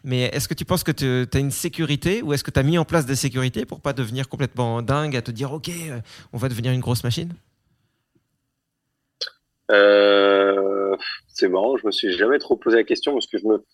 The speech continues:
Speaker 2: enfin, je me fais un peu confiance là-dessus.
Speaker 1: Ouais.
Speaker 2: Euh, je, je me fais confiance, euh, là-dessus, ouais, et, et, hum,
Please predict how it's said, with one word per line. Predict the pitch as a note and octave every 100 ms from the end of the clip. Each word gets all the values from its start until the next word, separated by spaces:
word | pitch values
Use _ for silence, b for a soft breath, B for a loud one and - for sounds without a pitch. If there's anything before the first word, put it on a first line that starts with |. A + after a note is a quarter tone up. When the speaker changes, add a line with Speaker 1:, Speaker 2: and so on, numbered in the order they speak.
| _
Speaker 2:
enfin, | A#2 G#2+
je |
me | A2
fais | G#2 A#2+ A2+ A2
un | -
peu | - A2
confiance | G#2+ - C3 -
là-dessus. | A2 - C#3 E3 _ -
Speaker 1:
Ouais. | A2+ G2 - -
Speaker 2:
Euh, | G2 G2 G2 G2 G2 G2 F#2+ - _ _ _
je, | - - -
je | F2+
me | G#2+
fais | D3
confiance, | - A#2 A#2+ A2+ G2+
euh, | F2+ F2+ G2
là-dessus, | F#2+ F#2+ B2
ouais, | A#2+ A#2+ A2 G2 G2 G2 B B B B _ -
et, |
et, | G2+ G2 F#2+ F#2+ F#2+ F#2+ F#2+
hum, | F#2+ F#2 F#2 F#2 F2+ F2+